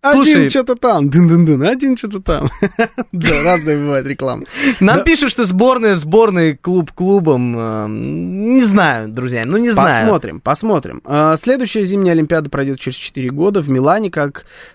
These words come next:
Speaker 1: быть, два клуба не смогут играть в гостях, а, две недели, пишет Агностик Карл. А, то есть вы имеете в виду, что в Олимпиа-, Олимпиада в Милане будет проходить на Сан-Сиро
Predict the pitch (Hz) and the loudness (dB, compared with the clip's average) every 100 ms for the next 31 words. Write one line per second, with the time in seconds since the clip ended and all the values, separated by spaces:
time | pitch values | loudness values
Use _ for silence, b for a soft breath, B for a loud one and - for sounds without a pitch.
0 | _ 143 175 147 143 - 170 151 139 139 | _ -2 0 0 -2 -2 -2 0 0 0
1 | 151 139 139 139 143 160 151 143 - - | -4 -4 -4 -4 -2 -2 -2 -4 -4 -2
2 | 160 - - b b b 131 143 143 143 | -2 -4 -16 b b b 0 2 4 2
3 | 143 143 143 156 160 156 170 147 139 139 | 2 0 2 4 4 4 2 2 -2 -4
4 | 143 139 143 - 131 196 208 - 165 127 | -4 -2 -4 -4 -4 0 0 0 0 0
5 | 113 131 123 143 143 147 139 147 151 139 | -2 -6 -4 0 2 2 0 -2 -2 -4
6 | 143 135 143 139 139 143 160 156 147 151 | -6 -2 0 2 0 0 0 0 -2 0
7 | 151 151 156 151 143 151 156 156 151 151 | 0 2 0 0 0 2 2 2 0 -2
8 | 147 139 143 147 151 151 147 147 143 151 | -6 -6 -6 -4 -4 -2 0 0 0 -2
9 | 143 - 180 170 147 | -4 -2 -2 0 -4